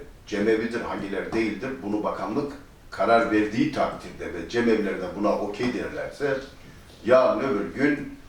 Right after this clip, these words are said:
cami gibi bir teşkilat ortaya çıkacak.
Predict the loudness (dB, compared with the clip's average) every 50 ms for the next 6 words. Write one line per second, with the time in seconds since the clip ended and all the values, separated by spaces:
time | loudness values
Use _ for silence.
0 | -20 -20 -20 -20 -20 -20 -20 -16 -4 2 6 6 6 6 6 4 4 4 2 0
1 | 2 2 2 4 2 2 -2 -6 -8 -6 -6 -6 -4 -2 0 0 0 2 4 6
2 | 6 8 8 6 4 2 0 0 -4 -6 -6 -8 -8 -10 -10 -10 -8 0 2 2
3 | 2 2